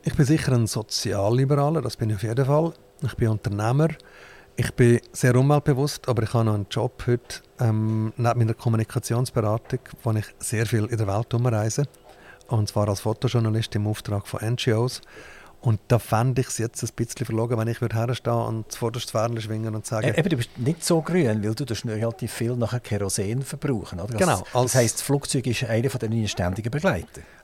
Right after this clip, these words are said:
Speaker 1: Im, im Beruf, ja. Privat schaue ich, dass ich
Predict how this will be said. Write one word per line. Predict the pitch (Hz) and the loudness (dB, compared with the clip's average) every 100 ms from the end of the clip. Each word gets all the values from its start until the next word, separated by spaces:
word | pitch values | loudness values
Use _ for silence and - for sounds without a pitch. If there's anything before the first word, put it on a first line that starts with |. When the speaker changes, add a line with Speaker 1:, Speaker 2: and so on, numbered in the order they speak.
| - - | -20 0
Speaker 1:
Im, | 143 120 117 123 | 4 6 4 4
im | 135 | 2
Beruf, | 131 151 98 - | 4 4 4 2
ja. | 113 120 | 2 2
Privat | - 127 135 151 | 4 4 6 4
schaue | 131 135 | 2 2
ich, | 135 | 2
dass | |
ich | 113 | 0